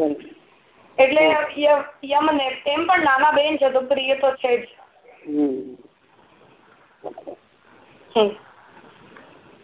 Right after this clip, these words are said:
Speaker 2: એ, એ તો આની આગળનો જે શ્લોક હતો ને રાજા,
Speaker 1: હા.
Speaker 2: એમાં, એમાં મને એમ સમજ ના પડી કે યમુનાજીને તપસ્વી લક્ષ્મીજીને કહ્યા.
Speaker 1: હા.
Speaker 2: આપણે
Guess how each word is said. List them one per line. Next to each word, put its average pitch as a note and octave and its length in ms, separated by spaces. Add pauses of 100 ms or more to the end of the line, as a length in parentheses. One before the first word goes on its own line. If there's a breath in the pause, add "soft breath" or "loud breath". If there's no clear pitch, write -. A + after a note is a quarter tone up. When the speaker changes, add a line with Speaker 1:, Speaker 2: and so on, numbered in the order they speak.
(600)
Speaker 2:
એ, - 380 (140)
એ - 100
તો B3 120
આની F#3+ 540
આગળનો F#3+ 360
જે G3+ 140
શ્લોક G#3 240
હતો C4+ 160
ને B3+ 100
રાજા, F3+ 260 (460)
Speaker 1:
હા. B3 300
Speaker 2:
એમાં, G#3 480 (540)
એમાં A3 220
મને A3 400
એમ A3+ 360
સમજ F3+ 320
ના F3 140
પડી F#3 300 (480)
કે G#3+ 380 (200)
યમુનાજીને A#3 1300 (320)
તપસ્વી A#3 760 (120)
લક્ષ્મીજીને F#3+ 600
કહ્યા. D#3 320 (500)
Speaker 1:
હા. G#3+ 140
Speaker 2:
આપણે A#3+ 600